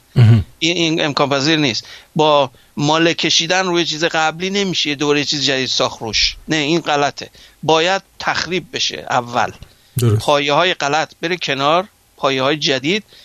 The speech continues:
Speaker 2: بر اساس اصول فکری درست پایه‌گذاری بشه. این باید مرام ما باشه. به عنوان یک جامعه، به عنوان یک شخص اول،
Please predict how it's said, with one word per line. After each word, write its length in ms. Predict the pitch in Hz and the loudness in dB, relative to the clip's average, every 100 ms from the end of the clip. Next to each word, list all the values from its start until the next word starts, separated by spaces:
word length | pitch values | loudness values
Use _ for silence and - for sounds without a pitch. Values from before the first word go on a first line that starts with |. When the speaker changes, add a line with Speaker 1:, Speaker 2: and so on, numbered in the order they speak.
| _ | _
Speaker 2:
بر 120 | 135 135 | -2 0
اساس 320 | 127 160 185 | -2 -2 -2
اصول 400 | 160 131 170 175 | -4 -6 -4 -2
فکری 360 | 156 - 185 | -2 -2 -2
درست 400 | 180 180 185 185 | 0 0 0 -2
پایه‌گذاری 600 | - 135 127 120 117 107 | -2 -2 0 -2 -2 -2
بشه. 280 | 101 - - - - - - - - | -2 -4 -6 -8 -18 -16 -18 -20 -2
این 260 | 233 247 214 | 2 2 2
باید 240 | 202 202 | 2 2
مرام 520 | 196 170 160 190 175 | 2 2 4 4 2
ما 200 | 123 113 | 0 -2
باشه. 400 | 107 107 - 98 - _ _ _ - | -2 -4 -4 -6 -12 _ _ _ -2
به 60 | 143 | 0
عنوان 180 | 151 | 2
یک 200 | 151 151 | 0 0
جامعه، 580 | 123 131 117 113 104 - - - | 0 0 0 0 -2 -6 -12 -2
به 60 | 151 | 0
عنوان 180 | 151 | 2
یک 180 | 165 160 | 0 -2
شخص 540 | - - 147 123 - 165 | 0 0 0 -2 -2 -2
اول، 460 | 151 127 120 131 | -2 -2 -2 -2